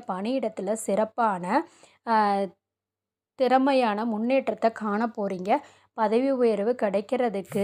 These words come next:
வாய்ப்பெல்லாம் நல்லா எ-, பயன்படுத்திக்கோங்க. உங்களுக்கு இந்த வாய்ப்பு எல்லாமே கிடைச்சே ஆகும். வேலை செய்யறவங்க, அதாவது கூலி வேலை செய்யறவங்க,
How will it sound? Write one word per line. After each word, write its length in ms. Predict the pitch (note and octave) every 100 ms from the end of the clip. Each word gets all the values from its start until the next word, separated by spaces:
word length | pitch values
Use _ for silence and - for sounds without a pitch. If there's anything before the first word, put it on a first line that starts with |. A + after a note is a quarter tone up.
| B3+
வாய்ப்பெல்லாம் 800 | B3 G3 A#3 A3+ A#3+ G3+ G3 B3+
நல்லா 440 | B3+ F#3 F#3+ A3 C4 A3+
எ-, 180 | G3 G3
பயன்படுத்திக்கோங்க. 880 | F#3+ F#3 A3 A3 G#3+ G3 G3+ F#3 F#3+ A3 - - - _ -
உங்களுக்கு 400 | A#3+ C4+ C#4 C4
இந்த 140 | A#3
வாய்ப்பு 460 | G3+ F#3+ G3 A3+ C4
எல்லாமே 520 | A3+ G3 G3 F#3 F#3+ B3+ D4+ _ _ _ _ _ _ -
கிடைச்சே 460 | A3 B3 B3 C#4+ C4
ஆகும். 440 | G3+ F#3 F3+ F#3+ C#4+ E4 - _ _ _ _ _ _ _ _ _ A#3+
வேலை 320 | A3+ A#3 D4
செய்யறவங்க, 640 | D4 A3 G3+ A3+ A#3 G3+ F#3+ F#3+
அதாவது 400 | B3+ G3+ G3+ C4
கூலி 300 | B3+ B3 C4+
வேலை 220 | B3+ B3
செய்யறவங்க, 580 | B3+ A3 G3+ G3+ F#3 F3+